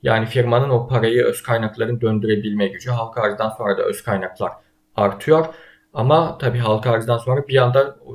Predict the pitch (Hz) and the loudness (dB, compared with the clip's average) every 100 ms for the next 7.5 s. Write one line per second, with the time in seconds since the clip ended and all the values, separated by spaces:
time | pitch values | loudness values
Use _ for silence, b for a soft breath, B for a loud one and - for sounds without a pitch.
0 | - _ _ _ _ - 107 107 110 123 | -20 _ _ _ _ 2 4 4 2 2
1 | 120 120 127 123 - 110 156 160 b b | 2 6 6 4 0 0 -2 -4 b b
2 | - 117 127 123 113 110 - 143 120 - | -8 -2 2 2 2 -2 -2 0 0 0
3 | 107 101 107 117 120 107 - 95 87 85 | -2 0 2 2 2 0 -6 -6 -8 -10
4 | - - 101 98 113 - 101 98 101 120 | -14 -12 -10 -4 -4 -2 -4 0 2 2
5 | 120 110 - 98 98 - - - 98 156 | 0 -4 -4 -6 -6 -14 -14 -8 -2 -2
6 | 160 B B B - 147 147 170 160 160 | -2 B B B -6 -4 0 0 2 0
7 | 156 156 190 196 | 2 2 2 0